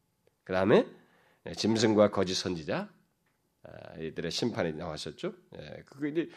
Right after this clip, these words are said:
그리고 이제, 예, 뭐, 오늘에는 이제 사단이 나옵니다마는 그 앞에서 그 일곱 심판 시리즈 말고도 그 악의 세력을 상세히 다루었던 바벨론과 짐승과 거짓 선지자의 심판과 멸망을 살피면서도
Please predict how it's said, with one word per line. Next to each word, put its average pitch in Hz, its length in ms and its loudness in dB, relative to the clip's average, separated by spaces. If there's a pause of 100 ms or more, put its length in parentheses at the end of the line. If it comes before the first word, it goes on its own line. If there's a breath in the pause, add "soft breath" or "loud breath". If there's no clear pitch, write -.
(200 loud breath)
그리고 143 240 0
이제, 139 160 0
예, 101 580 2
뭐, - 220 -6
오늘에는 98 460 2
이제 90 120 -8
사단이 95 760 -4
나옵니다마는 78 760 -4 (300 soft breath)
그 - 80 -2
앞에서 208 400 0
그 208 280 2 (320 loud breath)
일곱 180 260 4
심판 175 360 2
시리즈 165 380 0
말고도 104 880 4
그 120 180 -2
악의 135 320 4
세력을 180 320 4
상세히 233 540 2
다루었던 113 840 4
바벨론과 104 720 6
짐승과 98 480 0
거짓 95 260 -2
선지자의 92 360 -2
심판과 156 680 -2
멸망을 120 480 2
살피면서도 110 880 -2